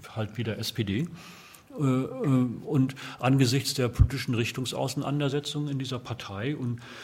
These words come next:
man kann ja auch so ein paar, man kann ja auch so ein paar Punkte aufzählen, die die Krise der C D U ausmachen, also auf der Bundesebene. Also der erste Punkt ist, für die C D U ist, äh, mit der Wahl von Trump und seinem Agieren spätestens da,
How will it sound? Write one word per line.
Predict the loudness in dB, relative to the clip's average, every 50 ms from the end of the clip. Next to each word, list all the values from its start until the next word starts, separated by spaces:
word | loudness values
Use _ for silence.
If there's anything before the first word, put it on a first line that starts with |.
| -16 -6 _
man | -2 -2
kann | 0 2 2 4
ja | 4 2
auch | 2 0
so | 0 0 0
ein | -2
paar, | 0 -2 -2 0 0 0 -2 -4 -8 -14 -18 -18 -18 -18 -18 -4 -2
man | -2 0
kann | 2 2 4
ja | 4 4
auch | 2 0
so | -2 -2
ein | -4
paar | -4 -4 -2 0 0 0 -2 -4 -8 -8 -10 -8 -10 -12 -12 -12 -14 -14 -16 -20 _ _ _ _ _ _
Punkte | 4 4 6 6 6 6 6 8
aufzählen, | 8 6 6 6 0 -2 0 2 2 4 4 2 2 0
die | 0 -2
die | -2
Krise | -2 -4 -4 -2 -2 -2 -2 -2
der | -4 -4
C | -4 -6 -8 -8
D | -8 -8
U | -8 -8 -6
ausmachen, | -4 -2 -2 -2 0 -2 -2 -2 -2 -4 -4 -2
also | -2 -2 -2 -2
auf | -2 -4 -6 -8 -12 -4 -2
der | -2
Bundesebene. | 0 2 2 2 2 2 0 0 0 0 0 0 0 -2 -2 -2
Also | -2 0 0 -2 -2 -4 -10 -12 -12 -14 -14 -2 -2
der | 0 2
erste | 2 2 2 0 -2
Punkt | 2 4 4 4 4 2
ist, | 0 -2 -2 -4 -6
für | -2 -2 0
die | 0 0
C | 0 0 0
D | 0 0 -2
U | 0 0 0 0 0
ist, | 0 -2 -2 -2 -4 -4
äh, | 0 0 2 2
mit | 2 0 0 0
der | -2 0
Wahl | 2 2 2 2 0
von | 0 -2 -2 -2 -2
Trump | 0 2 2 2 2 0 -2
und | -4 -4
seinem | -2 -2 -2 -2 -2 -2 -4
Agieren | -4 -2 0 0 0 2 0 -2
spätestens | -2 0 -2 -2 0 -2 -2 -4 -4 -4 -2
da, | -2 -2 0 0 -2 -6